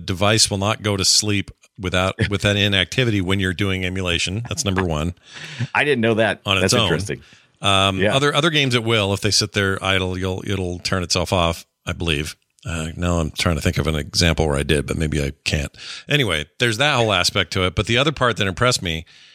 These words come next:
Speaker 1: was when I started playing, I had a full battery. Ten hours later of full screen activity and sound and everything.
Speaker 2: Right.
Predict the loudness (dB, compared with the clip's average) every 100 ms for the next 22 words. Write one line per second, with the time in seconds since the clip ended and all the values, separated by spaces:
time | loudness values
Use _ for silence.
0 | _ -4 0 0 0 -2 0 2 2 0
1 | 0 -2 0 -2 -4 -6 -2 0 0 -2
2 | -2 -2 -2 -2 -6 -12 -18 _ _ _
3 | _ _ -4 0 2 2 0 -2 -2 0
4 | -2 -6 -6 -6 -4 -2 0 0 0 0
5 | -2 0 0 0 -2 -6 -12 _ -6 -2
6 | 0 2 0 -2 -2 0 0 0 -4